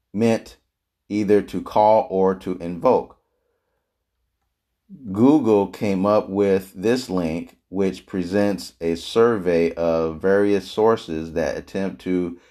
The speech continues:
decipher the origin of the word. It begins with a short summary of its conclusion, which contains the following sentence. The word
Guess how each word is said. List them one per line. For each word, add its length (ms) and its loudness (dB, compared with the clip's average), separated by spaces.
decipher 720 2
the 100 -2
origin 520 -2
of 180 -4
the 60 -2
word. 460 0
It 120 -10
begins 440 0
with 360 2
a 180 -4
short 600 0
summary 800 -2
of 240 0
its 260 -2
conclusion, 680 -2
which 360 -4
contains 800 -6
the 180 -2
following 640 0
sentence. 680 -12
The 100 -2
word 540 4